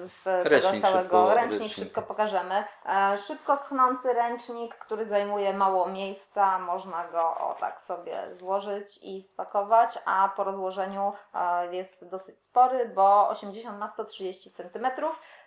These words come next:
Speaker 1: e, i Polecamy, również można sobie na plażę taki wziąć, e, ze sobą do torby.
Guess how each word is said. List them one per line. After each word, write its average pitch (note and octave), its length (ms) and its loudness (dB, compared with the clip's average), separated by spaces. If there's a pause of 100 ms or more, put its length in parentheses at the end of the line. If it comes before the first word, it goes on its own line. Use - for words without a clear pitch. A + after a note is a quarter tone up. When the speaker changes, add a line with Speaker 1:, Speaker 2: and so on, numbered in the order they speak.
(100)
Speaker 1:
e, G3+ 220 0 (100)
i D4+ 340 -8 (480)
Polecamy, G#3+ 640 2
również G#3+ 340 -8
można G3 240 -10
sobie F#3+ 180 -10
na F3+ 80 -6
plażę E3+ 400 -4
taki E3+ 260 -16 (360)
wziąć, F3 520 -10
e, F3+ 220 -6 (120)
ze E3+ 140 -16
sobą E3 300 -12
do F3 80 -12
torby. - 420 -8